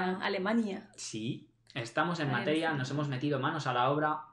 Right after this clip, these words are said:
Speaker 2: Pues, ¿qué es lo que podemos hacer? Exactamente. Ahora sí, manos a la harina, nos vamos a manchar.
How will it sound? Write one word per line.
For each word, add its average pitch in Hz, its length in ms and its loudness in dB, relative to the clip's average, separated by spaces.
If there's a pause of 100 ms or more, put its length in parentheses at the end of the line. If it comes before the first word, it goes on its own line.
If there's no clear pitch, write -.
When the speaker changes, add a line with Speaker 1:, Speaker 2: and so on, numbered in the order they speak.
Speaker 2:
Pues, - 420 -8
¿qué 196 240 6
es 190 140 -2
lo 139 160 4
que 127 80 -2
podemos 131 520 0
hacer? - 380 -6 (520)
Exactamente. 131 1000 2 (560)
Ahora 139 360 4
sí, - 380 -10 (240)
manos 151 600 0
a 151 160 -6
la - 140 -10
harina, 104 320 -12
nos 95 200 -18
vamos 143 380 0
a - 100 -6
manchar. - 460 -14